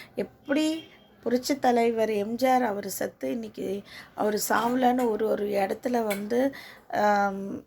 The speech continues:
சொல்றாங்களோ, அதே மாதிரி என்னையும் வந்து இந்த மாதிரி வந்து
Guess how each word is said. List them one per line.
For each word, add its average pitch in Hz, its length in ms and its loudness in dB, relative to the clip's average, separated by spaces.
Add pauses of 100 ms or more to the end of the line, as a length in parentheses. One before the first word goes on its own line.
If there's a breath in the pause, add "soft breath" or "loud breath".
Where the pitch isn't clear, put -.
(240)
சொல்றாங்களோ, 233 580 4
அதே 240 380 0
மாதிரி 240 440 -2 (340 loud breath)
என்னையும் 277 600 4
வந்து 240 280 4
இந்த 247 160 0
மாதிரி 214 380 0
வந்து 214 340 -2